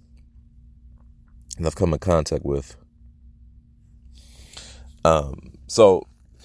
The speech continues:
just, so let me just go through this. So recently,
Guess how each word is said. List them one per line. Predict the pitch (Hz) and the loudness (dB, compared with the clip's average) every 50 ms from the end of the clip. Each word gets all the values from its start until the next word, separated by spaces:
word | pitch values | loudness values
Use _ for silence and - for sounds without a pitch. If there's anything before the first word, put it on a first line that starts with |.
| - - - | -20 -20 -14
just, | 139 135 127 - - _ _ _ | -12 -12 -12 -12 -16 _ _ _
so | - - 139 135 127 | -6 -2 0 0 0
let | - - 143 | 0 -4 -6
me | 151 147 | -8 -6
just | 120 110 87 | -8 -8 -6
go | 78 95 87 | -4 -4 -4
through | 82 - 64 | -4 -6 -12
this. | 60 62 - | -14 -14 -12
So | - - 104 101 92 92 85 - - - - - - _ - - _ _ - _ _ _ _ _ _ _ _ 90 85 - - - - | -6 -2 0 0 0 0 -2 -6 -10 -16 -20 -20 -20 _ -20 -20 _ _ -20 _ _ _ _ _ _ _ _ -20 -20 -20 -20 -20 -20
recently, | - 117 113 110 131 147 147 - - 101 85 80 73 69 71 71 | -16 -14 -10 -6 -6 -6 -6 -6 -6 -8 -8 -8 -8 -10 -12 -14